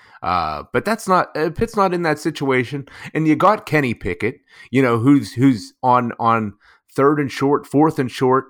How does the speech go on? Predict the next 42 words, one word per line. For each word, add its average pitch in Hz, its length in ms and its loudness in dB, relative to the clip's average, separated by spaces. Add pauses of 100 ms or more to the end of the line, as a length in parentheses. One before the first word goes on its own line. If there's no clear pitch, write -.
You 131 80 0
know, 113 140 -2
he's 151 240 -4
shown 151 320 0
the 123 120 0
ability 123 540 0
to 113 160 -10
get 131 260 -4
those 131 280 2
tough - 320 -2
yards, 123 600 0 (240)
uh, 104 240 2
by 120 200 0
any 151 220 0
means 131 320 -2
necessary. 90 720 -8 (380)
So - 140 0
I, 156 260 2
I 170 140 0
just, 214 360 -2
I 143 140 2
didn't 175 280 0
get 151 220 0
that. 175 300 2
I 131 80 2
didn't 156 240 2
like 151 220 0
the 143 80 -2
field 160 360 2
goal 151 240 4
attempt 151 580 -4 (440)
earlier 180 720 6 (320)
in 175 180 2
the 170 80 0
game, 165 500 0 (160)
uh, 120 420 2 (100)
ear-, 143 260 2
early 156 300 2
in 156 140 0
the 143 80 -2
first 151 360 -2
half, 151 460 0